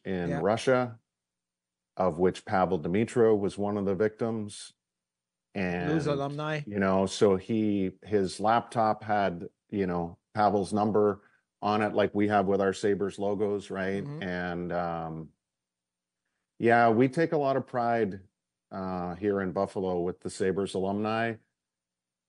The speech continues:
Speaker 1: The Blues alumni is right up there among the deepest, most connected, and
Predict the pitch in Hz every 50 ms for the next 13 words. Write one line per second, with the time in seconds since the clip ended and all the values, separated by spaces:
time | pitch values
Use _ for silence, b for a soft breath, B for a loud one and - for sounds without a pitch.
0 | _ _ - 107 98 92 110 107 98 98 113 117 127 139 143 143 127 131 123 117
1 | 120 120 117 117 113 110 107 107 107 107 107 98 - 95 101 107 107 107 107 101
2 | 98 - - 110 101 98 95 98 95 95 92 92 95 98 98 98 101 101 98 95
3 | 90 80 104 104 104 101 - 107 101 95 98 - - - 104 101 101 98 92 -
4 | - - 101 95 95 95 101 98 - 117 104 104 101 98 101 87 - - 104 98
5 | 92 90 90 90 87 87 85 85 87 87 85